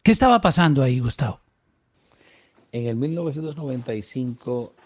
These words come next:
Speaker 2: la industria del disco estaba para mí viviendo en un mundo donde los viejos ejecu-,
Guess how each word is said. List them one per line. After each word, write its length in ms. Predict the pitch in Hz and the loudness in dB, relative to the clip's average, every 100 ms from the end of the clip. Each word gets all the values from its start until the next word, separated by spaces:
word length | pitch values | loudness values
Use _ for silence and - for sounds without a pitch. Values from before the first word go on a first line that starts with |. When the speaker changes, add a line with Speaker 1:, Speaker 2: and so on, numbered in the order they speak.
| _ - | _ -12
Speaker 2:
la 240 | 113 104 | -10 -10
industria 580 | 101 107 123 - 123 120 | -8 -8 -8 -10 -6 -4
del 220 | 110 101 | -4 -6
disco 580 | 113 110 _ 107 110 110 _ _ _ _ _ _ | -10 -12 _ -8 -8 -12 _ _ _ _ _ _
estaba 640 | 104 98 _ 120 113 120 113 | -12 -12 _ -4 -2 -4 -6
para 240 | 107 104 | -8 -8
mí 420 | 104 110 117 110 _ _ | -8 -8 -8 -10 _ _
viviendo 880 | 98 98 98 101 110 113 110 117 113 _ _ _ - | -10 -8 -6 -4 -4 -4 -4 -6 -6 _ _ _ -8
en 140 | 104 110 | -4 -2
un 200 | 131 127 | 0 0
mundo 560 | 120 107 95 101 110 _ _ _ _ _ | 0 -2 -2 -6 -8 _ _ _ _ _
donde 640 | 104 98 110 104 104 107 - _ _ - | -4 0 0 0 0 -2 -8 _ _ -8
los 400 | 117 113 110 - | -2 0 -2 -6
viejos 480 | 113 117 131 151 135 | -6 2 4 4 0
ejecu-, 340 | 131 120 117 | -2 -2 -4